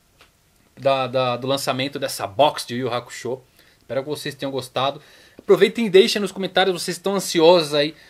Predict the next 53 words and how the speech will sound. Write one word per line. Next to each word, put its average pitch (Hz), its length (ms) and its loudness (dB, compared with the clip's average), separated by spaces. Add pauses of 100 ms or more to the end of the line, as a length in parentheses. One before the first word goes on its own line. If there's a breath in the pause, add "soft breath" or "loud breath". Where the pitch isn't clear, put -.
(160 soft breath)
pra 143 100 -2
esse 147 200 -6
lançamento. 151 840 -2
Se - 180 -10
vier 160 240 6
pro 190 100 -2
Brasil 170 540 2 (200 soft breath)
com 185 160 0
legendas, 170 580 4
vocês 156 340 -4
vão 170 180 2
pegar 170 400 0
essa 139 200 -4
box, 156 380 4
vão 147 140 -6
fazer 147 280 -4
um 160 40 -4
esforcinho 147 520 -6
pra 139 200 -8
comprar. 139 580 -4
A 135 80 -4
adaptação 165 600 2
da 214 80 6
história 196 320 4
que - 120 2
o 175 60 10
Ova 180 180 8
vai 175 60 8
fazer 170 260 0
vai 190 100 -2
ser 185 160 -2
bem 170 180 0
legal, 165 240 4
uma 170 100 -2
história 165 340 0
muito 175 560 0
boa. 160 320 0 (420 loud breath)
E 156 60 -12
provavelmente, 220 760 8
eu 214 40 0
já 233 80 4
falei 226 280 4
em 240 60 4
outro 240 280 4
vídeo, 165 280 -2
deve 180 220 6
vir 196 200 -2
um 220 160 0
ova 190 240 6
que 185 120 -6
não 208 200 4
foi 220 260 6
divulgado, 175 600 0